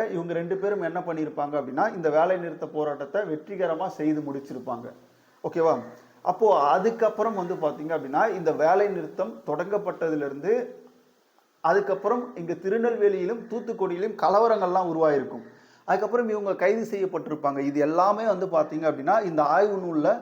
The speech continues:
இடம்பெற்றிருக்கும், ஓகேவா? அதுக்காக தான் இந்த ஆய்வு நூலுக்கு வந்து பாத்தீங்கன்னா, சாகித்ய அகாதமி விருது கொடுத்திருக்காங்க. இதோடைய ஆசிரியர் யாருன்னு கேட்டிங்கன்னா, ஈரா வெங்கடாசலபதி, ஓகேவா? திருநெல்வேலி எழுச்சியும்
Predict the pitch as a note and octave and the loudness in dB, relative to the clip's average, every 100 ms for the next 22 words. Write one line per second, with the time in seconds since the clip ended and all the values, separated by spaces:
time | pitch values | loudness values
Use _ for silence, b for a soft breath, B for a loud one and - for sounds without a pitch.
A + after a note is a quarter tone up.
0 | B B B D#3 F#3 E3 D#3 C3 A#2+ - | B B B 0 0 0 -4 -4 -6 -10
1 | - D3+ D#3+ D#3 C3 D#3 G3+ G3 F#3 G3+ | -14 -8 0 2 4 2 4 4 4 2
2 | F3+ D3 E3 F#3 E3+ D#3 C#3+ D3 D3 C3+ | 2 2 2 2 0 0 0 -4 -2 -2
3 | C#3 F3+ - D3 F3 F3+ D#3+ D3 C#3+ C#3 | -2 -4 2 2 2 0 0 2 2 -2
4 | C3 C3 E3+ C#3+ - C3+ B2 A#2+ D3+ A3+ | -2 -2 -2 -4 -2 -2 0 2 2 0
5 | - B B B E3+ F3 E3 C#3+ G3 G#3 | -6 B B B 2 4 4 4 4 2
6 | G#3 G3+ E3 C#3 C#3+ C#3+ C3 B2 B2 F#3+ | 2 4 4 2 2 -2 -4 -4 0 0
7 | A3+ B B B - D#3+ F#3+ G3+ G3 D3+ | 0 B B B -8 0 6 6 8 6
8 | D#3 F#3 F3+ D#3+ C#3+ C3 B2 C3 C#3 D3 | 6 4 4 2 2 0 -2 -6 -4 2
9 | D3 C#3 E3 G3 G#3 F#3+ F3 D3+ D3+ D3+ | 2 2 -2 0 0 2 2 2 0 -2
10 | E3 G3+ | -4 -8